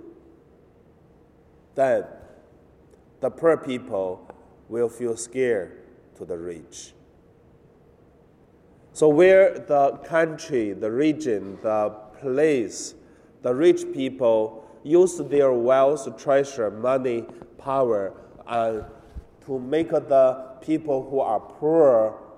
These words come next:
more poor, more suffer, and then the people will feel scared to the rich people. And then, same, the rich people will feel scared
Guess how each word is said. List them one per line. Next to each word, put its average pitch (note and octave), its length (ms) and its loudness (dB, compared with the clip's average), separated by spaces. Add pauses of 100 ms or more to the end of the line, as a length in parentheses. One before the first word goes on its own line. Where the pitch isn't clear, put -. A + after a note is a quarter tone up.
(260)
more D3 340 2
poor, A2 440 -2 (560)
more D#3+ 240 0
suffer, G#2+ 600 -2 (560)
and G2+ 200 -12
then A2 320 -2 (260)
the B2+ 80 -6
people A#2 380 -8
will G#2+ 320 -4
feel G#2+ 360 -10
scared G#2 520 -6 (400)
to G2 80 -12
the F2+ 100 -10
rich F#2+ 420 -10
people. - 380 -20 (1600)
And B2+ 200 -4
then, D3 320 4 (2000)
same, D#3+ 640 -2 (460)
the A#2+ 100 -4
rich E3 340 -2
people A#2+ 280 -6
will A#2+ 220 -2
feel A#2+ 280 -8
scared A2+ 540 -4